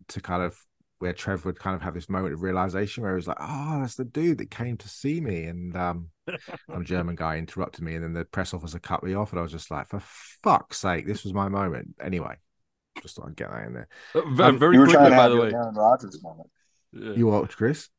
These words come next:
Speaker 3: You were trying to have your Aaron Rodgers moment.
Speaker 1: I was trying to have an Aaron Rodgers moment. I'm going to Jets Giants in two weeks' time in, uh, the Meadowlands. So, um,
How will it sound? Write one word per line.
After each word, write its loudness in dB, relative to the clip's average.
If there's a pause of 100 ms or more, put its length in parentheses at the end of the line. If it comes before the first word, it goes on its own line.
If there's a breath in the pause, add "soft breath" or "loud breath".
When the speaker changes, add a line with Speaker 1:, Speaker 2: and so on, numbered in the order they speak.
(440)
Speaker 3:
You 2
were 4
trying 6
to 8
have 8
your 0
Aaron 2
Rodgers 0
moment. -16
Speaker 1:
I -2
was -4
trying -2
to 2
have 2
an 4
Aaron 4
Rodgers 2
moment. -2
I'm 0
going 4
to -4
Jets 0
Giants 2
in -6
two -4
weeks' -2
time -4
in, -8
uh, -6
the -8
Meadowlands. -4
So, -8
um, -8